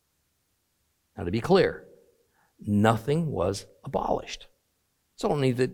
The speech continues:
Israel would be barred from being able to participate,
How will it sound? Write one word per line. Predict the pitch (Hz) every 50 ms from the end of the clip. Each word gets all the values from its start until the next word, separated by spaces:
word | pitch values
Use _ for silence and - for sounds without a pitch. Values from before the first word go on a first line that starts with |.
| - - -
Israel | - 104 87 87 90 90 92 104 104
would | 107 110 110 110
be | 135 151
barred | 139 117 101 - 131 143 202 240 - - 90 80 76 - 98 - _ _ _ _ _ _ _ _ _ _
from | - 113 110 110
being | 139 156 165 170 175 - -
able | - 170 220 277 311 - 311 262 185
to | 147 117
participate, | - 123 110 - - 113 98 - - 90 80 78 76 78 85 - -